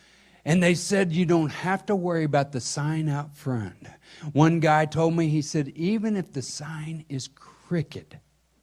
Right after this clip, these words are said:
they're still gonna come." I pulled up this morning, <laughs> David, the sign right across the street was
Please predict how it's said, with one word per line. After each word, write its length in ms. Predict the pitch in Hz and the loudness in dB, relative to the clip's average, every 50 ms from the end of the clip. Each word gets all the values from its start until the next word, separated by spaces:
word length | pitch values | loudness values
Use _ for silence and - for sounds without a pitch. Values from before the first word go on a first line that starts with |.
| _ _ _ _ _ _ _ _ _ _ | _ _ _ _ _ _ _ _ _ _
they're 120 | - 117 101 | -8 -8 -6
still 340 | - - - - 156 147 135 | -6 -8 -4 2 2 4 4
gonna 300 | 127 139 135 123 113 - | 4 4 2 2 0 -2
come." 500 | - - 120 143 - - - 85 87 - _ _ _ _ _ _ - - - - - - _ _ - - _ _ _ _ _ _ _ - - - - - _ _ - - - - | -6 -6 -4 -4 -4 -4 -6 -12 -18 -20 _ _ _ _ _ _ -20 -20 -20 -20 -20 -20 _ _ -20 -20 _ _ _ _ _ _ _ -16 -16 -16 -16 -18 _ _ -20 -10 0 4
I 120 | - - | 4 4
pulled 500 | - - - 175 240 233 220 214 202 220 | 4 6 8 12 12 12 12 12 12 12
up 220 | 220 208 - - | 10 10 8 2
this 200 | 160 151 - - | 0 0 2 8
morning, 360 | 196 202 233 240 233 233 202 170 | 10 12 12 12 12 12 12 10
<laughs> 60 | 160 | 10
David, 440 | 170 151 240 220 185 156 175 - 123 117 - 156 - - - 349 339 269 - | 12 12 12 12 12 10 10 8 8 6 4 4 0 -2 -4 -4 -4 0 6
the 260 | 156 180 170 156 - - - | 8 8 8 8 4 -2 -14
sign 500 | - - - 233 208 226 220 196 180 160 | -12 -4 -2 0 2 4 4 4 4 2
right 220 | 151 165 190 214 202 | 4 4 4 4 4
across 460 | 196 196 - 202 202 214 - - - | 2 2 2 4 4 4 4 2 2
the 100 | 175 151 | 0 0
street 480 | - - - 202 202 208 175 - - - - - 156 | 0 0 6 8 8 8 8 6 2 -8 -14 -8 0
was 440 | 147 165 160 131 - - - - | 4 4 4 4 2 -2 -8 -14